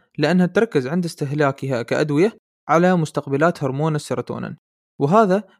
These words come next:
لتحسين مزاج الإنسان بشكل عام وتقليل أي من الأعراض المصاحبة للاكتئاب. سموا هذه الأدوية بال إس إس آر آيز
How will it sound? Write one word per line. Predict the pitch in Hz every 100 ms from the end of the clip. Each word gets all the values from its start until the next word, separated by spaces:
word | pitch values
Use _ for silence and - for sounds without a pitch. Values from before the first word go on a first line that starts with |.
| -
لتحسين | 143 147 - 190 190
مزاج | 143 139 160
الإنسان | 135 113 123 120 110
بشكل | 127 139 123
عام | 135 233 - _ -
وتقليل | 139 143 170 208 -
أي | 214
من | 190 139
الأعراض | 127 127 135 175 208 139
المصاحبة | 135 135 160 196 202
للاكتئاب. | 151 - - - - _ _ _ _ _ -
سموا | - 294 262 160
هذه | 170 143
الأدوية | 120 127 117
بال | 113 120
إس | - 147
إس | 123 -
آر | 139 127
آيز | 135 -